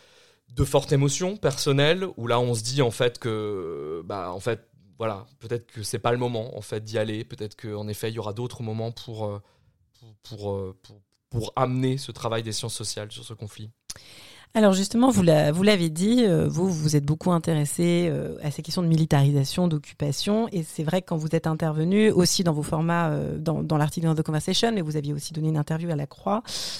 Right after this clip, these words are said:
Speaker 2: vous êtes beaucoup intervenu sur, euh, la question aussi de la, de la colonisation en, en, en Cisjordanie. Donc il y avait d'une part la question des buts de guerre d'Israël, s-, la militarisation, la colonisation.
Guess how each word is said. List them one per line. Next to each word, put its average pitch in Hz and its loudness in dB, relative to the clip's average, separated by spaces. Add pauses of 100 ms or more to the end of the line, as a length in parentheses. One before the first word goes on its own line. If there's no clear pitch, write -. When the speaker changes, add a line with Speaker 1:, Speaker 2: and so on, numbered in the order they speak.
(140)
Speaker 2:
vous 175 -2
êtes 175 2
beaucoup 202 0
intervenu 208 2
sur, 226 -2
euh, 143 -4
la 170 2
question 175 -4
aussi 202 -4
de 180 0
la, 151 0
de 147 -2
la 151 0
colonisation 175 2
en, 170 -4
en, - -6
en 170 -2
Cisjordanie. 165 -2 (840)
Donc 175 -4
il 170 6
y - 8
avait 165 4
d'une 185 6
part 185 6
la 160 2
question 160 0
des 147 2
buts 143 -6
de 156 -2
guerre 233 4 (300)
d'Israël, 190 4
s-, - -2 (220)
la 151 0
militarisation, 156 0
la 170 4
colonisation. 156 2